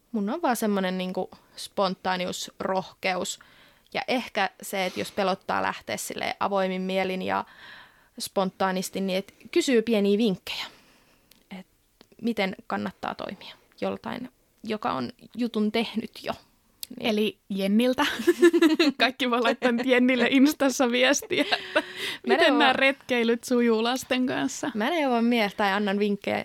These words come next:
Speaker 1: mielellään, että miten meillä kyllä toteutetaan näitä reissuja. Mut just semmonen avoimuus niinku tekemistä kohtaan, ota lapset mukaan suunnitteluun ja sen toteuttamiseen. Ja se, että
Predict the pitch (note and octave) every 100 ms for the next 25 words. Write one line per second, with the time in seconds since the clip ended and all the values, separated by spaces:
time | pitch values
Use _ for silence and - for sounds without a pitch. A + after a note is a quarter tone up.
0 | - A3+ A3+ F#3+ - G3+ G3+ G#3 F#3+ G3
1 | G3 G3+ A#3+ - _ - - - - -
2 | G3+ G3+ G3 G#3 - A3+ E3+ B2 B2+ B3
3 | - B2 A3+ - - B3 - B3 C4 G4
4 | G4+ D4 A#3 - E4+ E4+ C#4 A#3+ A3+ A3
5 | G#3 G#3 - - - - - - G2 F2+
6 | - - - - G3+ F#3 F3+ - F#3 F3+
7 | F3+ - - F#2 F#2 F#3 - G#3+ G#3 G3
8 | G3+ - F#3 F#3+ F#3 F3+ - F#3 E3 E3+
9 | - E3 D#3+ B2 B2 F#3 - _ - F#3
10 | - G3 E3+ E3+ - - - - A3 -
11 | - B3 - - - - _ _ - D#3+
12 | - - - - - -